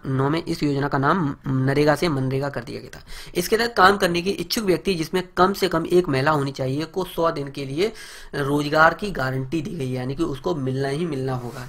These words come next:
ठीक है। दो हज़ार चौदह में इसको संशोधित किया गया और एक सौ पचास दिन कर दिया गया केवल जनजातियों के लिए, ठीक है। पांच सदस्यीय परिवार के एक सदस्य को पन्द्रह दिनों के अंदर अपने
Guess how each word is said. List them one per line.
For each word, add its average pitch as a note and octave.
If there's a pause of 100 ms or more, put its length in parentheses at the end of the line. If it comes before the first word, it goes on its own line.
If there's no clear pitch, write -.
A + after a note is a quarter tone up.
ठीक D#3
है। B2+ (240)
दो D3
हज़ार F3+
चौदह F#3
में G3
इसको F#3
संशोधित E3
किया D#3+
गया F3
और D#3
एक D3
सौ E3+
पचास C#3
दिन D#3
कर D3+
दिया D3+
गया E3
केवल D3+
जनजातियों C3
के B2+
लिए, A#2
ठीक F3+
है। A#3+ (460)
पांच A3+
सदस्यीय F#3+
परिवार E3+
के F#3
एक G3
सदस्य D#3
को G3+
पन्द्रह G3
दिनों F3
के E3+
अंदर D#3
अपने F#3